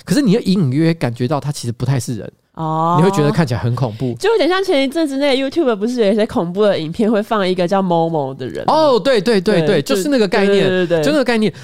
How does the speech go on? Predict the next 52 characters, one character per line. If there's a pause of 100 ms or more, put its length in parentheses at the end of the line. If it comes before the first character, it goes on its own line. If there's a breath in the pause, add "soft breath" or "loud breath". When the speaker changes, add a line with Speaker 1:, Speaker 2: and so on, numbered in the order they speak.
Speaker 1:
你
会
感
觉
到
它
非
人
的
那
个
层
面， (260 loud breath)
那
个
很
微
小
的
层
面，
让
你
突
然
间
觉
得
很
可
怕。
Speaker 2:
嗯。
Speaker 1:
可
是
按
照
恐
怖
谷
效
应
呢， (220 loud breath)
它
会
认
为
当 (100)
拟
人
的
程
度